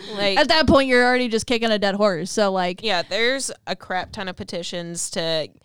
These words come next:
Speaker 1: get
Speaker 2: There
Speaker 1: her
Speaker 2: always has
Speaker 1: out.
Speaker 2: been, especially after this documentary. It
Speaker 1: Mm-hmm.
Speaker 2: sparked more people to be mad about this case.
Speaker 1: Yeah.
Speaker 2: I think that her family, who, again, did not give a shit until all of this happened.
Speaker 1: It was fame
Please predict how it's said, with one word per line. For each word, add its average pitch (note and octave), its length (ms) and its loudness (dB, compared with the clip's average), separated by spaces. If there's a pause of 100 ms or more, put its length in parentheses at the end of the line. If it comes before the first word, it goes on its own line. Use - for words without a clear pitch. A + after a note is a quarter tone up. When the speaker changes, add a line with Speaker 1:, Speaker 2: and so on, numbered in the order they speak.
(420)
Speaker 1:
get G#3 120 0
Speaker 2:
There G#3+ 140 4
Speaker 1:
her - 40 4
Speaker 2:
always G#4+ 200 6
has F3+ 200 6
Speaker 1:
out. F3+ 40 6
Speaker 2:
been, F#3 100 4
especially C#4 380 2
after C#4 160 -2
this C4+ 100 -6
documentary. G#3+ 640 0
It - 120 4
Speaker 1:
Mm-hmm. - 100 -8
Speaker 2:
sparked D4+ 440 -2
more C#4+ 180 -2
people D4 360 -6
to B3+ 80 2
be B3 180 -2
mad A3+ 280 -4
about G3+ 240 -4
this G3 160 -8
case. A#3+ 340 -8 (120)
Speaker 1:
Yeah. C#4+ 200 2
Speaker 2:
I D4+ 120 2
think E4 260 -6
that B3+ 260 -2 (300)
her B3 200 -2
family, C#4 540 -4
who, B3+ 320 -4 (260)
again, A#3+ 500 -2 (240)
did G#3+ 220 2
not D4+ 220 2
give F4 180 0
a D#4 80 6
shit A#3+ 300 2
until A3+ 400 -4
all F#3+ 200 -4
of A3 120 -6
this C#4 160 -6
happened. A#3 720 -4
Speaker 1:
It B3 80 2
was C#4 200 -2
fame G#3+ 520 -4